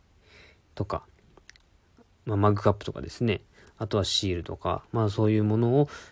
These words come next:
う-、う-、えー、商品化して、えー、まあ、ネットで売るとか。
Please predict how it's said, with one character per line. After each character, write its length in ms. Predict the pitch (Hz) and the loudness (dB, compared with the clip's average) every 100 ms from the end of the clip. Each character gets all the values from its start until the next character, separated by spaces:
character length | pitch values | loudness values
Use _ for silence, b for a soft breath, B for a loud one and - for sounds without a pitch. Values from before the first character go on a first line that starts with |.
| B - | B -4
う-、 180 | 113 110 - _ - | -2 -2 -6 _ -6
う-、 120 | 127 139 _ _ _ _ - | -6 -6 _ _ _ _ -8
え 280 | 110 104 | -6 -4
ー、 20 | 98 | -6
商 440 | - - - 127 | -8 -4 2 4
品 160 | 127 127 | 4 0
化 140 | 131 | -2
し 180 | - - | -4 -2
て、 280 | 208 175 139 - b b b _ | 0 0 -2 -14 b b b _
え 480 | 117 101 95 95 101 | -8 -6 -6 -8 -10
ー、 40 | 107 | -2
ま 80 | 113 | 2
あ、 20 | |
ネ 120 | 110 | 4
ッ 20 | |
ト 180 | 101 98 | 2 0
で 240 | 95 92 - 110 | 0 -2 -6 -4
売 100 | 98 | -2
る 100 | 95 | -2
と 120 | 90 | -4
か。 280 | - 85 | -8 -8